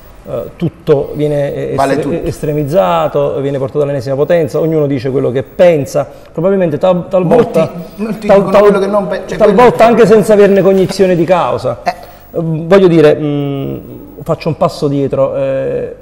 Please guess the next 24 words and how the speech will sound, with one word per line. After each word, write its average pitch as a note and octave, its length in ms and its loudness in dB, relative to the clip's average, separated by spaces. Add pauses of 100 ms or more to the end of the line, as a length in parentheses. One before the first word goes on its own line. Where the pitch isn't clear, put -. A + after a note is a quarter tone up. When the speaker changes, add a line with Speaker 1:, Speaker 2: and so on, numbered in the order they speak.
(260)
Speaker 1:
e D#3 80 -6
rappresento D3+ 400 -2
una C#3+ 80 0
vicenda D3+ 380 -2
che C#3+ 320 -6
riguarda, C#3+ 1120 -2
eh, - 40 -16
questo C#3+ 380 -8
percorso D3+ 600 -4
istituzionale C#3+ 600 -4
che C3 180 -6 (840)
in - 80 -14
maniera C#3 220 0
molto, D#3 260 2
molto C#3+ 320 2
umile D3 220 2
sto C3+ 120 -4
cercando C3 360 -2
di A#2+ 40 -2
svolgere, A2+ 460 -6
la D3+ 100 -2
storia F3+ 240 -2
dello F#3 180 0
stadio. A#2+ 680 -10